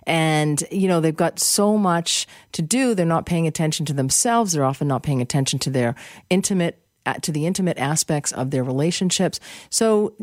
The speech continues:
do you find that, uh, those women are more prone to this? And do you ever see women who may require, uh, treatment with, uh, medication? Because it can mean that the serotonin levels are out of whack.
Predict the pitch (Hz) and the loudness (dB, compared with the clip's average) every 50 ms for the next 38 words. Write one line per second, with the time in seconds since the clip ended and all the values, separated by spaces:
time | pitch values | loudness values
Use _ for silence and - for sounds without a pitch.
0 | 185 175 - 214 226 233 233 226 214 208 208 - - - - 233 240 262 277 302 | -6 -4 -2 -2 0 0 0 0 -2 -4 -6 -10 -14 -6 -4 -2 -2 0 -2 -2
1 | 311 269 214 190 202 196 190 190 - - - - - - - - - 160 160 156 | -2 -2 0 0 2 2 2 2 0 -2 -4 -6 -6 -8 -6 -4 0 0 2 2
2 | 156 156 160 190 202 220 247 247 214 - - - - 175 165 170 160 160 151 147 | 2 2 2 4 4 4 4 2 0 -2 -2 -2 -2 0 2 2 4 4 4 2
3 | 143 139 - 139 143 143 139 139 156 165 196 233 240 - - 165 143 135 131 - | 2 2 0 0 2 2 2 2 2 2 2 2 2 0 -2 0 0 0 -2 -2
4 | 131 131 120 123 143 - - 151 156 156 180 196 208 233 220 - - 220 208 202 | -2 0 0 2 2 2 0 0 0 0 0 0 0 0 0 0 0 2 2 2
5 | 196 185 - - - - - - 180 175 170 170 165 165 160 151 170 170 165 160 | 0 0 -4 -10 -20 -20 -6 0 2 4 4 4 4 4 2 2 2 4 4 4
6 | 156 156 151 151 - - 147 156 160 160 165 165 160 160 151 - - - 156 156 | 4 4 4 2 0 0 2 2 4 4 4 4 2 2 -2 -2 -2 0 2 2
7 | 151 151 151 151 147 147 151 - - - - - - _ - - 143 139 143 165 | 4 4 4 4 4 2 0 -2 -8 -20 -20 -20 -20 _ -8 -6 -4 -4 -4 -4
8 | - - - 202 214 - 160 147 139 120 - 147 147 147 143 143 - - - - | -2 -2 -2 -2 0 0 0 0 0 -2 -2 0 2 2 2 2 0 -4 -10 -16
9 | - - - 135 139 131 131 151 147 143 - - 208 226 208 - - 139 117 120 | -8 -4 0 0 2 2 2 2 2 0 0 0 0 0 2 2 0 0 0 -2
10 | 143 - - 160 165 156 - - - - 202 214 214 214 214 220 214 - - - | -2 -2 -2 -2 -2 -4 -6 -10 -8 -4 -2 0 0 2 0 0 -2 -6 -10 -20
11 | - - - - _ _ - 151 160 175 165 165 165 160 160 160 143 143 139 - | -20 -20 -20 -20 _ _ 0 2 4 6 6 4 4 4 2 2 2 0 0 0
12 | 147 - - 147 143 135 - - 170 170 170 165 160 160 156 151 156 156 147 156 | 0 0 0 0 0 0 0 0 0 0 2 2 2 2 0 0 0 0 0 0
13 | 147 110 135 143 147 143 147 147 143 151 156 151 151 - - - | 2 2 2 2 0 0 0 0 2 2 2 0 -2 -4 -8 -14